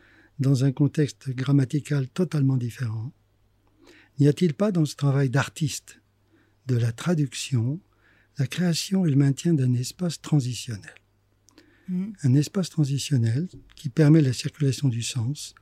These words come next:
Speaker 1: envers et contre les effets du génocide.
Speaker 2: Ah oui.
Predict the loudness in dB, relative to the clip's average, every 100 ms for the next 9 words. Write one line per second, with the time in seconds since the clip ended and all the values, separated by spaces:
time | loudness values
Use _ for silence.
0 | _ _ 2 4 4 2 0 0 0 -2
1 | -12 _ _ -4 -2 -4 -4 -4 -4 -4
2 | -6 -8 -16 _ _ _ _ _ _ _
3 | _ _ _ _ _ _ _ _ _ _
4 | _ _ _ -20 -20 _ _ _ -12 -10
5 | -12 -16